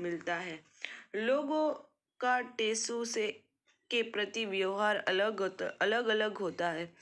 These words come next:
कुछ लोग अच्छी तरह स्वागत करते हैं तो कुछ लोग दरवाज़ा भी नहीं खोलते।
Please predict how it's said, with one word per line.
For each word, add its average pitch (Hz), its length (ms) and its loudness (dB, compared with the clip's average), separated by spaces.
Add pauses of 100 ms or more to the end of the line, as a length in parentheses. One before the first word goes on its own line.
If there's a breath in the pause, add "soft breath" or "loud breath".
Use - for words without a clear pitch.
(360 loud breath)
कुछ 294 320 0
लोग 254 340 2
अच्छी 233 320 -2
तरह 220 360 -2
स्वागत 202 580 0
करते 196 360 0
हैं 190 160 0
तो 190 120 0
कुछ 214 440 -4
लोग 190 300 0
दरवाज़ा 185 500 2
भी 190 220 -2
नहीं 175 340 -2
खोलते। 156 500 -4